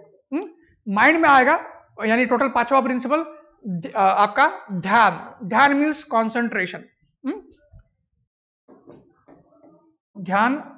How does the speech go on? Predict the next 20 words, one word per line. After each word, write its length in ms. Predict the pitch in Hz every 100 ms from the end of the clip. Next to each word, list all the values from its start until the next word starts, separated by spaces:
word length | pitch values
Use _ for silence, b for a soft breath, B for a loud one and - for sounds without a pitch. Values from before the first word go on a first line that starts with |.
| _ _ _ _ _ _ _ _ _ 196
यानी 140 | 233 320 - - -
concentration। 880 | 196 202 214 208 185 165 - - _ _ _ _ _ _ _ _ _ _ _ _ - - 392 403 _ _ _ _ _ _ _ _ _ _ b b b _
तो 60 | 214
mind 440 | 180 190 262 277
को 80 | 285
basically 460 | 226 214 214 226 262 -
ready 240 | 208 233 311
करना 260 | 262 214 175
है, 120 | 151 - _ _ _ -
ठीक, 220 | 349 - - - _
सिर्फ 220 | - 262
physical 440 | 262 214 254 277
control 360 | 262 240 226 233
नहीं 180 | 202 196
है 180 | 285 208
या 60 |
physical 380 | 202 202 240 240
discipline 360 | 214 247 233 233
नहीं 180 | 196
है, 200 | 208 285